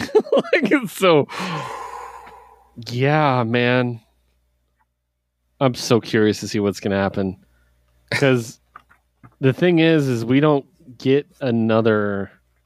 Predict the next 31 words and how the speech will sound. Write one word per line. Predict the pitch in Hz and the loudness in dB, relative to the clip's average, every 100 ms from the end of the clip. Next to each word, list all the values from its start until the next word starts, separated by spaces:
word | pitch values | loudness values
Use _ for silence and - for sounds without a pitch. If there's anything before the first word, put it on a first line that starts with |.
| _ _ _ _ _ _ _ _ - | _ _ _ _ _ _ _ _ -2
I | 120 | 0
don't | 143 | 0
think | 143 123 | 0 -2
we | 117 | 0
get | 113 | 2
another | 110 110 104 | 2 0 -2
Judgment | 92 113 120 104 95 | -2 -2 -2 -6 -6
Day. | 95 101 | -8 -2
Oh, | 135 | 0
we | 135 120 | 0 0
get | 135 | 0
one | 139 123 | 2 2
more | 117 98 | 2 0
this | 95 - | -4 -10
month. | 90 90 - | -14 -14 -12
Okay, | 107 101 | -10 -10
good. | 95 87 _ _ _ - - | -10 -12 _ _ _ -20 -6
I | 120 | 0
was | 131 | 0
gonna | 135 | 2
say, | 143 120 | 0 0
'cause | 120 | 2
we | |
got | 123 - | 0 0
X-Force, | 131 - 135 120 | -6 0 2 2
X-Men | 117 117 - 120 | 0 -4 0 4
Red, | 110 104 101 | 4 4 2
and | 107 | 0
then | 107 | 0
Judgment | 104 98 101 95 | -2 -4 -6 -8
Day. | 98 98 | -8 -8